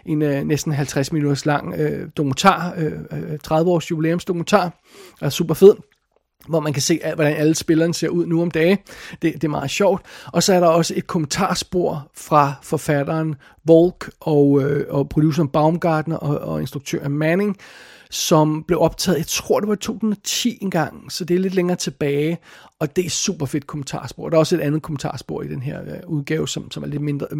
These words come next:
mindre seriøst. Det, det kan man godt droppe, hvis det er. Så, så, så den første udgave, der kom på Blu-ray af Ghostwatch her i, i, i to tusind og toogtyve, øh, den indeholder altså alt det her. Plus, øh, der er sådan en tooghalvtreds sides booklet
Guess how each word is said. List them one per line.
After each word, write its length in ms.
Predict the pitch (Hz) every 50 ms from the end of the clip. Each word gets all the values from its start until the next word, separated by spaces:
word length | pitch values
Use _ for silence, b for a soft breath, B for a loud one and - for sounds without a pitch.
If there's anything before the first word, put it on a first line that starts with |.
| 147 - - - -
mindre 280 | 180 156 151 156 151
seriøst. 420 | - - 151 156 190 220 208 - -
Det, 100 | 185 175 160 - - 151
det 60 | 151
kan 100 | 143 147
man 60 | 135 139
godt 200 | 143 143 135 -
droppe, 220 | 147 156 160 175
hvis 140 | 190 180 -
det 120 | - 165
er. 120 | 160 175 170 B B B B B B B B B B
Så, 100 | - - - 165
så, 200 | - - 180 160
så 140 | - - 180
den 100 | 160 151
første 300 | - 208 208 208 - 202
udgave, 420 | 208 185 185 165 208 190 175 170
der 60 | 170
kom 360 | 156 - - 180 160 - - 139
på 100 | - 165 143 139
Blu-ray 460 | 160 160 165 165 165 160 156 156 156 139 -
af 360 | - 143 143 143 139 135 135
Ghostwatch 680 | - 151 147 135 - - 160 156 143 135 131 - - 170
her 80 | 151 131
i, 460 | 143 147 151 - 147 151 - 151 135 - -
i, 380 | 151 160 156 135 147 - 143 160
i 40 | -
to 220 | - _ - 165
tusind 180 | 165 - 165 151
og 80 | 139
toogtyve, 600 | - 170 - 139 131 - - 147 135 135 143 135 135 B B B B B B B B
øh, 120 | - 156 - - 139 -
den 120 | 170 156
indeholder 380 | 151 156 165 160 147 147 135 92
altså 240 | 76 - - - 156
alt 200 | - 151 143 -
det 80 | 147
her. 100 | 147 139
Plus, 520 | 131 - - - - 202 190 - - - B B B B B B B -
øh, 280 | 165 147 143 143 143 139 -
der 60 | 156
er 120 | 123 143
sådan 160 | 135 - 170 151
en 80 | 135
tooghalvtreds 720 | - - 190 156 160 170 156 151 135 - - - 147 135
sides 340 | - - - 175 147 131 -
booklet 600 | - _ _ 190 180 165 - - 202 180 170 -